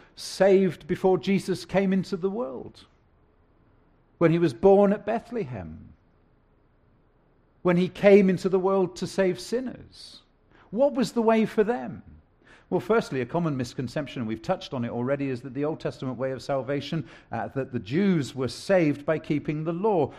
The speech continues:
But we know from the Scriptures that this is absolutely not true. The Scriptures don't contradict themselves.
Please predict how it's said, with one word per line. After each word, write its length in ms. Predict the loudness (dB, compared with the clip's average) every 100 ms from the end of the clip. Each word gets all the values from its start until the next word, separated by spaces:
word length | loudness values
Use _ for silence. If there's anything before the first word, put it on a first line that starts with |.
| -8
But 100 | -2
we 140 | 0 2
know 160 | 0
from 200 | 0 -2
the 60 | -4
Scriptures 480 | -4 -4 -4 -6 -6
that 120 | -4
this 180 | -4 -4
is 100 | -6
absolutely 720 | -6 -6 -8 -4 -4 -6 -6
not 240 | -6 -8
true. 200 | -8 -6
The 120 | -6
Scriptures 480 | -6 -4 -4 -6 -4
don't 260 | -2 -2 -4
contradict 720 | -6 -6 -6 -4 -4 -2 -6
themselves. 580 | -6 -4 -4 -2 -4